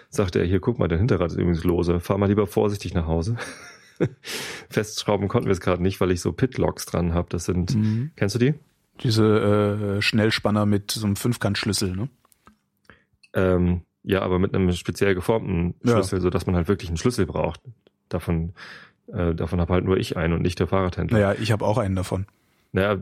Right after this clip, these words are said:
Speaker 1: ein anderes, eine andere Form halt. Die
Speaker 2: Bist
Speaker 1: haben
Speaker 2: du
Speaker 1: da
Speaker 2: sicher?
Speaker 1: irgendwie, ja, die haben zweihundertsechsundfünfzig verschiedene Schlüssel.
Speaker 2: Oh.
Speaker 1: Das wäre halt schon ein Zufall, wenn wir den gleichen haben.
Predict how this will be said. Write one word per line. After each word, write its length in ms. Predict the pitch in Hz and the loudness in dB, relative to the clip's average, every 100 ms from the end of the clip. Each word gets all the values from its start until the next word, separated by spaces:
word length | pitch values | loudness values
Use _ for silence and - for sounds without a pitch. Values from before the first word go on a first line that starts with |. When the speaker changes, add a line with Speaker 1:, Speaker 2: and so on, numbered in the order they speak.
| - | -4
Speaker 1:
ein 140 | 110 | -4
anderes, 480 | 95 95 95 92 - | 0 2 2 0 -4
eine 140 | 107 98 | -2 -2
andere 220 | 95 87 | -2 -2
Form 400 | 139 98 80 78 _ _ - | 0 0 -2 -8 _ _ -8
halt. 300 | 80 - - | -6 -6 -10
Die 40 | - | -2
Speaker 2:
Bist 140 | 92 | 0
Speaker 1:
haben 80 | 98 | 2
Speaker 2:
du 60 | 98 | 2
Speaker 1:
da 100 | 101 | 4
Speaker 2:
sicher? 240 | 101 110 | 2 2
Speaker 1:
irgendwie, 220 | 95 92 - _ | 2 2 -2 _
ja, 160 | 92 104 | -2 0
die 80 | |
haben 100 | 110 | 0
zweihundertsechsundfünfzig 840 | 98 107 107 104 - 95 110 - 98 | 0 0 2 0 -4 -4 -6 -6 -6
verschiedene 400 | 92 104 92 90 | -6 -4 -2 -2
Schlüssel. 320 | - - - - - - | -4 -6 -8 -12 -6 2
Speaker 2:
Oh. 140 | 269 | 2
Speaker 1:
Das 100 | 127 | 4
wäre 80 | 87 | 2
halt 80 | 85 | 2
schon 160 | 87 | -2
ein 40 | 82 | -2
Zufall, 320 | 95 95 87 | -2 -2 0
wenn 80 | 85 | 0
wir 60 | |
den 80 | 85 | -2
gleichen 360 | 80 78 87 85 | -2 -4 -4 -6
haben. 260 | 80 82 | -6 -10